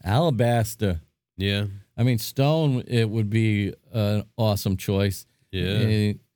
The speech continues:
Speaker 1: I know they do little bits of that, like, in guitar work with the
Speaker 2: Mm-hmm.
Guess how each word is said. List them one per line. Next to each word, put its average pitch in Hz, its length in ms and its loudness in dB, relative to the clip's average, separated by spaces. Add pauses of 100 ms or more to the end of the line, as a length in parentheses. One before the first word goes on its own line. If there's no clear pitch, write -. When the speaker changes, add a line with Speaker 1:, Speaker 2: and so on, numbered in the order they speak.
(500)
Speaker 1:
I 110 40 0
know 110 160 2
they 104 120 2
do 107 300 2
little 104 540 2
bits 101 340 0
of 95 220 -2
that, 95 400 0
like, 98 260 0 (360)
in 101 160 2
guitar 98 500 0
work 98 460 2
with 101 200 -4
the 98 100 0
Speaker 2:
Mm-hmm. 92 40 2